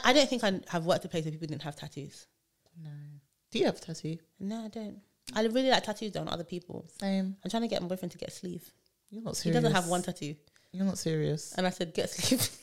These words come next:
Speaker 1: <laughs>
Speaker 2: You're very not serious.
Speaker 1: Do you not like tattoos? Have you got one?
Speaker 2: I do like tattoos,
Speaker 1: Have you
Speaker 2: but I
Speaker 1: got
Speaker 2: don't have any, no. I'm a piercing girl.
Speaker 1: Yeah, I really trying to get it. Anyway, I'll, I'll keep you guys updated, but I think you'll get it.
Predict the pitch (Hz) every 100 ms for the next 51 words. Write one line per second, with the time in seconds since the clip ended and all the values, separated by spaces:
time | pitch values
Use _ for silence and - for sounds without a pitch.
0 | - - - - 160 165 160 165 175 175
1 | 160 147 - 151 151 415 370 339 370 453
2 | 202 - - 233 349 165 165 - 202 269
3 | 277 - 185 - 175 285 - 175 170 170
4 | 160 156 156 156 160 165 _ _ _ _
5 | _ _ _ _ _ _ 180 - 190 180
6 | 165 170 175 185 - _ _ - 240 233
7 | 240 240 277 277 233 226 208 196 196 -
8 | 220 208 170 175 - 214 190 175 165 156
9 | 160 143 - - 160 - 180 - 190 151
10 | 160 -